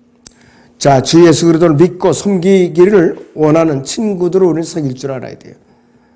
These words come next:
고린도 전서 십오 장 삼십삼 절에서 "미혹되지 말라. 악한 사귐은, 미혹되지 말라. 악한 사귐들은 좋은 행실들을 부패시키라." 그랬어요.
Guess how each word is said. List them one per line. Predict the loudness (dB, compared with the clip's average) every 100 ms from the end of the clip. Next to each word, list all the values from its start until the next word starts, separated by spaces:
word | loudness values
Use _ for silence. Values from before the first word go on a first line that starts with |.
| _ _ _ _ _ _ _ _ _ _ _ _
고린도 | 2 4 4 4 2
전서 | 0 0 0
십오 | 0 0 0
장 | 0
삼십삼 | -2 -2 -2 -2
절에서 | -2 -4 -6 -8 -8 -14 -20 -16
"미혹되지 | -4 2 4 6 4 2 2 4
말라. | 4 6 4 2 -4 -6
악한 | -6 -2 0
사귐은, | 2 2 0 0 -2 -6 -12 _ _ _ _ _ _ _ _ -6
미혹되지 | 2 4 4 2 2
말라. | 0 -2 -4
악한 | -2 -2
사귐들은 | -2 -2 0 4 6 6 4 0 -6 -20 _ _ -10
좋은 | 0 2 6 6 6 6
행실들을 | 2 0 -2 -2 -4
부패시키라." | -4 -6 -10 -10 -14 -14
그랬어요. | -14 -20 -20